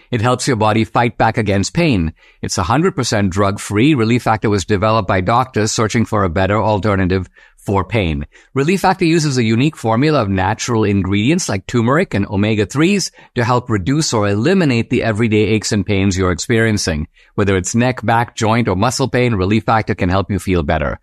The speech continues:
Unlike pills that simply mask your pain for a short time, Relief Factor helps support your body's natural response to inflammation so you feel better all day, every day.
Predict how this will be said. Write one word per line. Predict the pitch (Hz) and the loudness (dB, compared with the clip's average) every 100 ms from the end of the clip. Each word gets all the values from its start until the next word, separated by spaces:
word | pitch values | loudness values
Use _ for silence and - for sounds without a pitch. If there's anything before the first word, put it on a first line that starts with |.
| - - - | -18 -14 -2
Unlike | 120 135 123 | 2 2 0
pills | 123 131 120 | 0 0 0
that | 110 | -4
simply | - 120 117 113 101 | -2 -2 0 -2 0
mask | 95 113 156 - | 0 0 0 -2
your | 110 92 | -4 -2
pain | 107 92 | 0 0
for | 92 90 | 0 -2
a | 85 | -2
short | - 95 | -2 -2
time, | - 156 156 147 _ _ _ | 0 0 2 0 _ _ _
Relief | 98 104 117 110 | -2 0 2 2
Factor | 123 107 117 104 - _ | 0 0 0 -2 -4 _
helps | - 131 131 | -2 -2 -2
support | - 131 - 120 123 | -2 -4 0 -2 0
your | - | -2
body's | 107 104 107 110 98 | 0 0 2 2 2
natural | 107 123 143 156 135 | 2 2 0 0 0
response | 127 123 139 113 95 | 0 0 0 2 0
to | - | -2
inflammation | - 104 107 95 87 - 82 | 0 0 0 0 0 -2 -2
so | 90 | 0
you | 87 | -2
feel | 82 135 139 | 0 2 2
better | 120 113 113 90 - _ | 2 2 0 -2 -10 _
all | - 113 113 | -2 0 2
day, | 104 98 | 2 0
every | - 95 90 | 0 0 0
day. | 82 76 - | 0 -2 -6